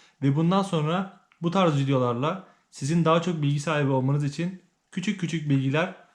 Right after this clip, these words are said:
sizin daha kolay anlamanız için kolay, anlaşılır bir şekilde ufak videoları hazırlayacağım. Umarım şimdiden beğenirsiniz. Bugünkü konumuz hazır spor salonları açılıyorken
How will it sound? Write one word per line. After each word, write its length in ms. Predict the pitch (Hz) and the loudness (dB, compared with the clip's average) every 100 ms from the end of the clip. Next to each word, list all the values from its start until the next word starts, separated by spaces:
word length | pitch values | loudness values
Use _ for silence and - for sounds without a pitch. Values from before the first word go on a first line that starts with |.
| _ _ | _ _
sizin 340 | - 147 175 | -6 0 2
daha 220 | 165 165 | 4 2
kolay 160 | 175 175 | 2 2
anlamanız 480 | 147 139 135 143 143 | 2 0 0 0 -2
için 360 | 151 170 190 _ _ _ _ | -4 -8 -8 _ _ _ _
kolay, 420 | - 151 147 175 - | -4 0 2 0 -2
anlaşılır 540 | 151 135 127 143 165 | 0 0 0 -4 -4
bir 40 | 147 | -2
şekilde 680 | 143 127 127 131 180 185 _ _ - | -4 -4 -4 -2 -2 -6 _ _ -12
ufak 300 | 143 180 156 | -2 -2 0
videoları 340 | 135 127 120 | -2 -2 -2
hazırlayacağım. 640 | 120 131 160 165 147 170 185 - _ _ - | 0 0 0 0 0 -2 -4 -8 _ _ -4
Umarım 300 | 160 160 143 | -2 0 -2
şimdiden 460 | 143 131 131 123 | 0 0 0 0
beğenirsiniz. 720 | 127 135 151 - 170 180 - _ _ _ 139 | 0 0 -2 -4 -6 -6 -12 _ _ _ -6
Bugünkü 400 | 151 190 190 - | -2 0 0 0
konumuz 580 | 165 147 147 190 185 - _ _ _ _ _ _ _ _ _ 135 | 0 2 2 -2 -8 -18 _ _ _ _ _ _ _ _ _ -4
hazır 280 | 135 139 | -2 0
spor 340 | 180 - 165 156 | -4 -4 -2 -2
salonları 440 | 156 151 131 127 | 0 0 0 -2
açılıyorken 800 | 123 - 131 160 165 175 180 185 | -6 -6 -2 0 0 -4 -6 -8